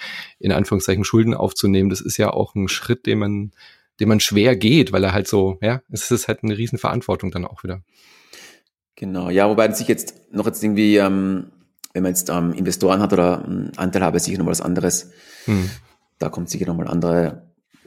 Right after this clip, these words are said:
Speaker 2: das war auch sicher schön für uns, also war sicher auch vielleicht was, wahrscheinlich mir am Anfang auch wichtig war, es war vielleicht auch unbewusst gemacht, aber da irgendwie sehr eigenständig zu sein und das ist auch für uns sehr schön. Das ist ja das Schöne auch als,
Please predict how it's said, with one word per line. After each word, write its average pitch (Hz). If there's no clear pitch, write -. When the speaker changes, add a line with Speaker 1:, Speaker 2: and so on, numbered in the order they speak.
Speaker 2:
das 104
war 120
auch 110
sicher 120
schön 113
für 104
uns, 120
also 95
war 95
sicher 107
auch -
vielleicht 95
was, -
wahrscheinlich 80
mir 85
am -
Anfang 87
auch 80
wichtig 101
war, 98
es 85
war 87
vielleicht 82
auch -
unbewusst 131
gemacht, 120
aber 95
da 80
irgendwie 95
sehr 87
eigenständig 90
zu 95
sein 90
und 90
das -
ist 95
auch 90
für 98
uns 98
sehr 95
schön. 107
Das 95
ist 107
ja 110
das 110
Schöne 120
auch 113
als, -